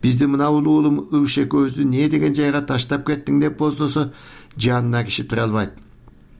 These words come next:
Эки тоок берип, Дүдүнүн сүрөтүн чоңойтуп, дубал кыйлып коюптур. "Келип көрүп кет" дейт.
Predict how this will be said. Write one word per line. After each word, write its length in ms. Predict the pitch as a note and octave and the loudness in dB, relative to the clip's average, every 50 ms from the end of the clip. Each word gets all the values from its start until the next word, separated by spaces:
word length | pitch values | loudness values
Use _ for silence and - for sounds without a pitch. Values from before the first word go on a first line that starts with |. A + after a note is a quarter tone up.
| - - - - - - | -20 -20 -20 -20 -14 -4
Эки 240 | - A#2+ A#2+ A#2+ - | 0 0 0 0 -2
тоок 340 | - C#3+ D3+ D#3+ D#3 - - | -2 0 0 0 -2 -2 -2
берип, 300 | D#3 D3 C#3+ D3 D3 - | -2 0 0 -2 -4 -2
Дүдүнүн 400 | - C#3+ - B2+ C3+ C#3+ C#3+ C#3 | -2 0 0 2 0 0 0 0
сүрөтүн 400 | - C#3 C3+ B2+ C3 C3+ B2+ B2 | 0 0 0 0 -2 -4 -4 -2
чоңойтуп, 440 | C3 C3 C3 B2+ B2 B2+ C3+ B2 | 0 0 2 0 0 0 -2 -2
дубал 280 | B2 B2 B2 B2 A#2+ A#2 | 0 2 2 2 2 2
кыйлып 240 | B2+ B2+ B2 A#2+ B2 | 0 0 0 -2 -2
коюптур. 460 | - B2+ A#2+ A#2+ B2 - A2 G2 - - - - - - - - - - | 0 0 0 0 -2 -4 -6 -6 -6 -10 -18 -20 -20 -20 -20 -20 -20 -16
"Келип 360 | - - C3+ C3+ B2 B2+ B2 | -2 0 2 2 2 0 -4
көрүп 360 | - - B2+ B2 A#2+ G#2+ - - | -2 -2 0 0 0 -2 -2 -2
кет" 240 | C3+ C3 B2+ - | -2 -4 -4 -4
дейт. 260 | - A2 F#2+ F#2+ - | -4 -4 -4 -4 -6